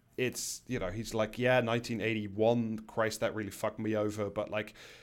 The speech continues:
i-, it's clearly like, "Well, we're just gonna do this again, and, and again, you know, w-, we will be here to make money coming,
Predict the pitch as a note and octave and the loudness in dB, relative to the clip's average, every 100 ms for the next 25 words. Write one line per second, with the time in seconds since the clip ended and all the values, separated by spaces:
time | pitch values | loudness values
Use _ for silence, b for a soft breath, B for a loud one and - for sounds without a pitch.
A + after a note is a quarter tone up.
0 | b - - C#3 - - C#3+ B2+ A2 G2 | b -10 0 2 2 6 8 8 6 2
1 | - A2 A2 A#2 - G#2+ G2 G#2 G2+ - | 4 4 4 0 0 0 2 0 -2 -4
2 | G2+ G#2 G2+ - G#2+ G#2 - A2+ A2 B2+ | -2 -2 -2 -4 -4 -4 -4 -4 2 2
3 | A2 G#2 G2+ A#2+ G2 F2+ F#2+ G#2+ F2+ G#2 | 2 -2 -6 -6 -6 -6 -8 -10 -8 -2
4 | A#2 A2+ A2 A2 G2 A2 A2 G#2+ G#2+ G#2 | 0 0 0 0 0 2 0 0 -4 -2
5 | G2+ G#2+ G#2 G2+ G2 G#2 b b b - | -2 2 2 2 -4 -8 b b b -10
6 | - A2 G#2+ G#2+ | -2 2 2 0